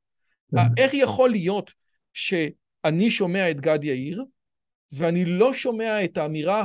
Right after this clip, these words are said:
Speaker 2: הסופר פשוטה הזאת ברו ורסס ווייד? זאת אומרת, בוודאי ששום דבר לא, אתה לא מקבל נזק מהסילבוס,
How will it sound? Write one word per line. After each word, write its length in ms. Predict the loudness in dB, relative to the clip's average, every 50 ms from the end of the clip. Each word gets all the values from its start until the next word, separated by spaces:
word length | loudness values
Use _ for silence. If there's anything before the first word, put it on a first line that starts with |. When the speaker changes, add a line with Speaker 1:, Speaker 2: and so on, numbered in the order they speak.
| -2 -4
Speaker 2:
הסופר 640 | -6 -6 -6 -8 -6 -6 -6 -2 2 2 2 2 2 -6 _
פשוטה 580 | -10 -10 -8 -8 -10 -4 -2 0 0 0 0 -2 -6 _ _ _ _ _
הזאת 320 | -6 -4 -2 -2 -2 -2 -4
ברו 280 | -2 0 0 0 0 0
ורסס 360 | -2 -2 -2 -4 -8 -10 -8
ווייד? 280 | -4 -2 -2 -2 -2 -8 _ _ _ _ -6
זאת 240 | -6 -6 -2 -2
אומרת, 380 | -2 0 2 2 4 4 2 2 0 _ _ _ _ _ -12
בוודאי 840 | -8 0 4 4 4 4 4 0 0 2 2 2 2 2 0 0 -2
ששום 480 | -4 -6 -8 -8 -6 -6 -4 -4 -4 -2
דבר 420 | -2 -4 -2 0 0 0 0 0
לא, 360 | 0 0 0 0 0 -2 -4 -6
אתה 140 | -6 -6 -4
לא 120 | -4 -2 -2
מקבל 360 | -4 -4 -4 -6 -6 -6 -4
נזק 280 | -4 -4 -4 -4 -4
מהסילבוס, 680 | -4 -4 -4 -4 -4 0 0 0 0 -2 -6 -12 -16 -20